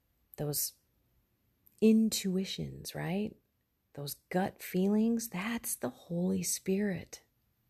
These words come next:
But too often, we're blowing through our day, and we're, we, selfishly, filled with pride, are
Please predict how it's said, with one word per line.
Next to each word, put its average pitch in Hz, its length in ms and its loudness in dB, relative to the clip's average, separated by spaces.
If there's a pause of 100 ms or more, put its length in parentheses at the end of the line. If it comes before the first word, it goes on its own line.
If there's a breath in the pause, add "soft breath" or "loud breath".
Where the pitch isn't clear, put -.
(3250)
But - 160 -12
too 240 260 2
often, 247 600 -2 (300 soft breath)
we're - 100 -8 (160)
blowing 269 520 2
through 240 260 4
our 226 160 2
day, 196 540 0 (640)
and 160 180 2
we're, 175 360 2
we, 175 600 2 (2000)
selfishly, 151 800 2
filled 262 460 4
with 214 260 -2
pride, 156 640 -4 (1400)
are 185 400 2